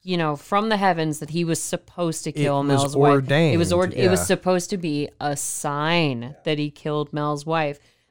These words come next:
Speaker 1: because she's the one who told Meryl to swing away, tell the brother to look out for the little sister, all that other
Speaker 2: Right.
Speaker 1: stuff. But here's where the vet is actually a villain.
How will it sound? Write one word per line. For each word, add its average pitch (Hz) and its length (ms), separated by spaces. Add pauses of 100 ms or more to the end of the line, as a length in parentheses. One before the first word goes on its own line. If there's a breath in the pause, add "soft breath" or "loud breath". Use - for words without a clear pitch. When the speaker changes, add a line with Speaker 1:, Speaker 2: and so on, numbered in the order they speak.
Speaker 1:
because 170 220
she's 170 280
the 180 100
one 170 280
who 151 100
told 151 300
Meryl 143 420
to - 60
swing 165 360
away, 160 600
tell 151 360
the 139 140
brother 151 340
to 151 80
look 151 220
out 143 300
for - 140
the 147 60
little 139 560 (160)
sister, 180 640
all 143 200
that 151 140
other 143 140
Speaker 2:
Right. 107 100
Speaker 1:
stuff. 143 240 (300 loud breath)
But 180 340
here's 208 560
where 180 260
the 151 140
vet 147 320
is 143 160
actually 139 320
a 135 80
villain. 123 480